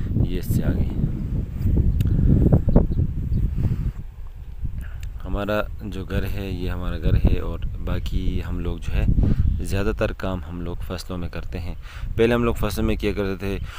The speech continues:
और उससे पहले जब मेरे, अ, वाल-, वालिद साहब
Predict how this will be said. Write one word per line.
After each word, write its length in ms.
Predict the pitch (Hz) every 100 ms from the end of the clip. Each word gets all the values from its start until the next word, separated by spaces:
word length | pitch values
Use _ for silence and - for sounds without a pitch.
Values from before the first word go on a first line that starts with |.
| - - - - 104
और 140 | 107
उससे 240 | 131 -
पहले 340 | 135 131 131 - - 123 - -
जब 260 | - 110 113 117 113 110 113 -
मेरे, 460 | 104 104 101 107 101
अ, 160 | 104
वाल-, 600 | 101 98 92 92 90 98 95
वालिद 280 | 92 98
साहब 300 | 104 101 98